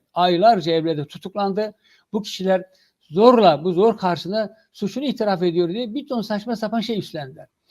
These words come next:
Kendilerinin casus olduklarını söylediler, örgüte bilgi verdiklerini söylediler, devlet itibariyle olduğunu söylediler ve bunların hepsi de boğularak öldürüldü.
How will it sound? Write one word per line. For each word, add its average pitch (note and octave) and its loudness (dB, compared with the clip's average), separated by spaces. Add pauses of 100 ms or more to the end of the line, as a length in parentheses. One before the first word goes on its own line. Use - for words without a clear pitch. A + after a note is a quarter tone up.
(140)
Kendilerinin G3+ -4
casus F#3 -4
olduklarını E3+ -6
söylediler, E3+ -6 (360)
örgüte E3 -2
bilgi D#3+ -2
verdiklerini E3 -2
söylediler, E3 -4
devlet D#3+ -2
itibariyle E3+ -6
olduğunu F3 -2
söylediler F3+ 0
ve G3+ -4
bunların G#3+ 0
hepsi A3 -4
de A3+ -4 (260)
boğularak F3+ 6
öldürüldü. D#3+ 0